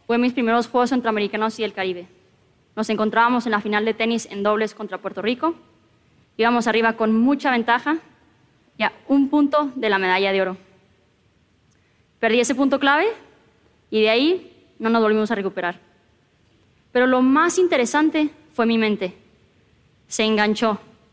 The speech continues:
Se enganchó en ese punto clave, en los hubieras, en la medalla de oro, en el entrenador que estaba muy enojado, en mi coraje e impotencia. Era una enredadera de pensamientos.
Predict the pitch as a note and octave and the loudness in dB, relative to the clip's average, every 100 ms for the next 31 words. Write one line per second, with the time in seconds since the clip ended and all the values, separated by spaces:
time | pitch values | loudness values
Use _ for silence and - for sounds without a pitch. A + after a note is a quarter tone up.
0 | _ _ _ _ _ - A#3 A#3 A3+ C4 | _ _ _ _ _ -4 0 0 2 0
1 | B3+ C4 C4 A#3 A3+ A3+ B3 C#4+ C4+ - | 0 0 0 0 0 2 2 0 -2 -10
2 | _ _ _ _ _ _ G#3 G3+ G#3 G#3 | _ _ _ _ _ _ -2 0 0 0
3 | A3+ A#3 A#3 - - _ _ _ _ _ | 2 2 0 -4 -14 _ _ _ _ _
4 | G#3+ G#3 G3+ G3+ A3 A3 A3 A3+ A#3 A3+ | -4 0 2 2 2 2 2 0 -2 -6
5 | - _ _ _ _ _ G#3 G#3+ G#3+ F#3+ | -20 _ _ _ _ _ -2 0 0 0
6 | G#3 G#3 A3 A#3 G#3+ - - A#3 B3 C4+ | 0 0 0 0 0 -2 -4 0 2 2
7 | B3 G3+ G3 G#3 A3 - _ _ _ _ | 2 0 0 -2 -2 -8 _ _ _ _
8 | _ _ - G#3+ G#3 A3 A3+ A3+ C#4 - | _ _ -4 -2 0 2 0 0 -2 -2
9 | A3+ G#3+ G3 F#3+ G3 G3 G3 F#3+ _ _ | -2 -2 -2 -4 -4 -6 -10 -14 _ _
10 | _ _ _ _ _ _ _ _ _ _ | _ _ _ _ _ _ _ _ _ _
11 | B3+ D4 E4 E4+ D#4+ B3 G#3+ A#3 C#4 C#4 | 0 2 2 2 2 0 2 0 0 -2
12 | A3+ G3+ A3+ C4 C4 - | -4 -2 -2 -2 -4 -6